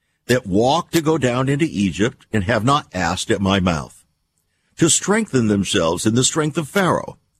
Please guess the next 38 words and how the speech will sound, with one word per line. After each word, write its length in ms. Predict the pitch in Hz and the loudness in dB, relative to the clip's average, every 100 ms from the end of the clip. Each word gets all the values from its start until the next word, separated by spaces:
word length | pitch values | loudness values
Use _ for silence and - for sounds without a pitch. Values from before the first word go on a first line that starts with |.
| _ _ - | _ _ -6
and 120 | 165 | -2
to 100 | 170 | 0
trust 500 | - - 226 196 - | -2 0 2 0 0
in 80 | 107 | 0
the 100 | 113 | 2
shadow 540 | - 170 156 123 85 95 | 0 0 0 0 0 0
of 220 | 104 107 | 0 2
Egypt. 540 | 120 98 - - _ _ _ _ _ _ _ _ - | 2 0 -2 -8 _ _ _ _ _ _ _ _ -4
Therefore 680 | 80 120 190 - 78 90 | 2 4 2 0 0 0
shall 220 | 117 104 123 | 0 0 2
the 120 | 131 | 0
strength 320 | - 151 139 | 0 -2 -2
of 120 | 175 | -4
Pharaoh 500 | - 214 208 156 87 | -2 -2 0 2 2
be 140 | 87 113 | 2 2
your 180 | 123 | 0
shame, 540 | 127 170 151 78 - - _ _ _ _ | 0 -2 -2 -4 -10 -20 _ _ _ _
and 180 | 120 131 | 0 2
the 60 | 135 | 0
trust 540 | - - 220 175 - | -2 0 0 0 0
in 100 | 104 | 0
the 100 | 113 | 2
shadow 400 | - 131 135 120 | 2 0 2 0
of 100 | 120 | 0
Egypt 380 | 156 127 107 - | -2 0 -2 0
your 120 | 110 | -2
confusion." 680 | 117 104 151 143 101 73 50 _ _ _ _ _ _ _ | 0 0 2 0 0 -4 -6 _ _ _ _ _ _ _
That 180 | 127 127 | 0 2
this 200 | 175 165 | 2 2
is 120 | 139 | 2
a 60 | 156 | 2
rebellious 800 | 160 143 92 180 214 135 113 | 0 0 0 0 0 0 -2
people, 520 | - 117 92 - - - _ _ _ | -2 -4 -4 -6 -10 -12 _ _ _
lying 600 | - 80 90 107 139 139 | -6 -2 2 2 2 0
children, 520 | - 196 196 101 60 | 2 0 2 -2 -4
children 400 | - 160 196 214 131 | -2 0 2 0 0
that 180 | 113 | -4
will 580 | 101 101 156 175 185 175 | -2 0 2 2 0 -4